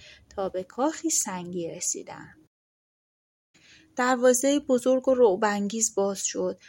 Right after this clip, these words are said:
و اسب‌ها و کالسکه وارد اون شدند. واسیلینکا اون چیزی رو که می‌دید باور نمی‌کرد. وقتی رسیدن، ولدرکیت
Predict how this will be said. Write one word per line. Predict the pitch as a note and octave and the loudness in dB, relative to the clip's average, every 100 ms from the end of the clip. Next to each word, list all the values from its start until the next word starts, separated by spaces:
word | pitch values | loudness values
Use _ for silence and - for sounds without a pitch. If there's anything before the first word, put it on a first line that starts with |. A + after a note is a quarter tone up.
| _ - | _ -12
و | - | -4
اسب‌ها | A3+ A3+ - - - - C#4+ | -2 -2 -2 -4 -12 -2 2
و | F4 F4 | 2 0
کالسکه | E4 E4 D#4+ - | -2 0 0 0
وارد | E4+ B3 F#3+ F#3+ F#3+ | 0 2 2 0 -2
اون | E3+ F3 F#3 | -6 -8 -8
شدند. | - F3+ F3+ F3+ G3 _ _ _ _ _ _ _ _ _ _ - | -8 -10 -12 -14 -18 _ _ _ _ _ _ _ _ _ _ -4
واسیلینکا | G#3+ - A#3+ A#3+ A#3+ B3 A#3+ A#3+ - _ - | 0 0 2 0 0 0 -2 -4 -12 _ 2
اون | C4 D#4 | 4 4
چیزی | - - B3 G3+ | 2 0 0 0
رو | F#3 | -2
که | F#3 F3+ | -4 -8
می‌دید | E3+ G3+ A3 | -6 -6 -4
باور | F#3+ F#3 G3 G3 | -2 -2 -4 -4
نمی‌کرد. | G3 F#3 F3 F#3 - F#3+ - _ _ _ _ _ _ _ | -4 -8 -10 -14 -18 -18 -18 _ _ _ _ _ _ _
وقتی | A#3 B3+ - B3+ | -4 -2 0 0
رسیدن، | B3 - B3+ A#3+ A#3+ A#3+ - _ - | 2 0 -2 -2 -4 -4 -10 _ -2
ولدرکیت | G3 F#3 F#3 - - D4 | 0 2 0 -2 -6 -8